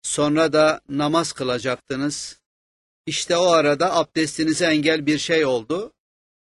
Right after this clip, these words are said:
Yani diyelim ki kısaca uyudunuz ya da uzunca yattınız, bir şeyler oldu.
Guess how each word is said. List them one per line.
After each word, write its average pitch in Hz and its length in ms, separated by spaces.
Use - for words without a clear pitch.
Yani 165 440
diyelim 170 400
ki 156 340
kısaca 160 420
uyudunuz 151 720
ya 143 160
da 165 120
uzunca 156 440
yattınız, 151 600
bir 139 80
şeyler 156 360
oldu. 151 440